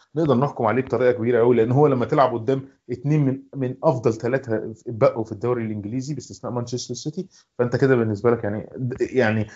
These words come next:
ده ال-، ده الكاليبر اللي انت المفروض، او ده المعيار اللي المفروض تتعاير بيه. فانت لو قدرت، لو ظهرت حتى في الماتش، بغض النظر عن، عن فوزنا او، او،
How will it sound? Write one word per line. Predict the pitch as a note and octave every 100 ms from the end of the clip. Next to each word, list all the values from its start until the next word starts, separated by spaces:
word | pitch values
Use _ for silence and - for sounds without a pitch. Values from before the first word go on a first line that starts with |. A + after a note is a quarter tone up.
| - A#2+
ده | D3
ال-، | D3 C#3+ C3
ده | C#3+
الكاليبر | D#3 D3+ D3+ A#2+ A2
اللي | A2+
انت | B2+
المفروض، | A2+ G#2 C3+ G#2
او | A2
ده | B2+
المعيار | B2+ G#2+ A#2+ C3
اللي | A2+
المفروض | G2+ A#2
تتعاير | A2 G2 G#2 G2+
بيه. | G2 F2+ - _ -
فانت | B2+ C3
لو | G#2+
قدرت، | A#2 D#3 D#3 -
لو | C3+ C#3+
ظهرت | B2+ F#3 -
حتى | D#3+ -
في | A2
الماتش، | G#2+ -
بغض | G#2 B2+
النظر | C3+ C#3+
عن، | A#2+ A2 G#2+
عن | A2+ A2
فوزنا | E3 C#3+ B2+
او، | A#2+
او، | A2 A#2 A2+